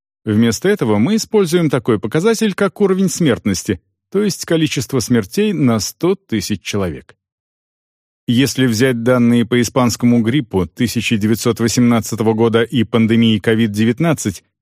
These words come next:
и вывести среднее число за период в сто лет, можно рассчитать, насколько глобальная пандемия увеличивает смертность в мире. Получится примерно четырнадцать смертей на сто тысяч человек ежегодно.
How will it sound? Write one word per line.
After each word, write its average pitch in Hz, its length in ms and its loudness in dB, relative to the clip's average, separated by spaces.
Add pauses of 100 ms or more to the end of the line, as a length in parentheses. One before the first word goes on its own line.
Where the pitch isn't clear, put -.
(160)
и 117 100 2
вывести 156 480 -2
среднее 139 540 0
число 147 420 0
за 120 160 -2
период 135 380 0
в - 80 -12
сто 147 240 -2
лет, 202 260 -2 (420)
можно 202 440 0
рассчитать, 196 600 0
насколько 120 520 0
глобальная 123 580 2
пандемия 131 580 2
увеличивает 135 800 0
смертность 104 640 -2
в - 20 -4
мире. 78 300 -6 (680)
Получится 185 580 -2
примерно 180 480 2
четырнадцать 127 760 0
смертей 123 460 0
на 151 180 2
сто 113 280 -2
тысяч 101 360 -4
человек 98 480 -2
ежегодно. 90 640 -4